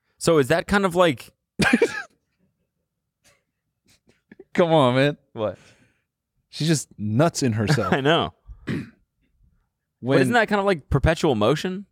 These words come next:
Speaker 1: Like, isn't that, like, against the laws of physics?
Speaker 2: Yeah, well.
Speaker 1: Yeah, exactly. Yeah, picking yourself up.
Speaker 2: Hmm.
Speaker 1: Kind of, right?
Speaker 2: <clears throat> Yeah, but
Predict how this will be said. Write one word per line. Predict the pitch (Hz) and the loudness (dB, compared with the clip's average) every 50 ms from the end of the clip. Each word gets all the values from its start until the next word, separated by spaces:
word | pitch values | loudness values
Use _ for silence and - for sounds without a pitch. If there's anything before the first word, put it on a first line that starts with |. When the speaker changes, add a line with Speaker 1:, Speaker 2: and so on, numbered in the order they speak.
| _ - | _ -8
Speaker 1:
Like, | - 107 | -4 -2
isn't | 117 131 | 0 0
that, | 156 160 | 2 2
like, | 151 120 110 92 - - | 2 2 0 -2 -6 -8
against | 101 95 110 120 - | -4 -2 -2 -2 0
the | - | -2
laws | 101 92 95 107 101 | -2 0 0 0 -2
of | 98 87 | -4 -6
physics? | - 107 107 120 135 143 - - - _ _ _ _ _ _ _ _ _ _ _ _ _ _ _ _ _ _ _ _ | -6 -6 -6 -6 -10 -12 -16 -20 -20 _ _ _ _ _ _ _ _ _ _ _ _ _ _ _ _ _ _ _ _
Speaker 2:
Yeah, | 80 82 85 85 90 90 117 143 | -18 -14 -10 -8 -6 -4 -4 -6
well. | 139 104 95 117 147 147 - _ _ _ _ _ _ _ _ _ _ _ _ _ _ _ _ _ _ _ _ _ | -6 -8 -10 -12 -12 -14 -18 _ _ _ _ _ _ _ _ _ _ _ _ _ _ _ _ _ _ _ _ _
Speaker 1:
Yeah, | - 120 135 190 175 | 0 2 2 4 4
exactly. | 139 120 127 170 202 214 170 - 107 92 95 | 2 2 0 0 0 0 0 0 0 0 2
Yeah, | 117 151 139 101 | 2 2 2 0
picking | - - 123 - 139 127 | 0 -4 -4 -4 -4 -6
yourself | 123 117 - 131 123 123 - | -6 -4 -4 -6 -6 -4 -6
up. | 127 131 120 - - _ _ _ _ _ _ _ _ _ _ _ _ _ _ _ _ _ _ _ _ _ _ _ _ _ _ _ _ - | -6 -6 -8 -10 -14 _ _ _ _ _ _ _ _ _ _ _ _ _ _ _ _ _ _ _ _ _ _ _ _ _ _ _ _ -8
Speaker 2:
Hmm. | 107 107 110 107 101 92 87 82 80 80 _ _ _ _ _ | -6 -4 -4 -4 -4 -6 -8 -12 -14 -18 _ _ _ _ _
Speaker 1:
Kind | - - 101 90 85 82 | -10 -8 -8 -6 -6 -8
of, | 82 85 - | -10 -12 -10
right? | - 87 104 139 170 180 _ _ _ _ _ _ _ _ _ _ _ _ _ _ _ _ _ _ _ _ _ _ _ _ _ | -8 -8 -6 -8 -10 -14 _ _ _ _ _ _ _ _ _ _ _ _ _ _ _ _ _ _ _ _ _ _ _ _ _
Speaker 2:
<clears throat> | - - - 127 | -4 -4 -2 -2
Yeah, | - 104 143 170 127 90 | 0 0 0 0 0 -2
but | 82 87 85 87 - | -4 -6 -8 -8 -8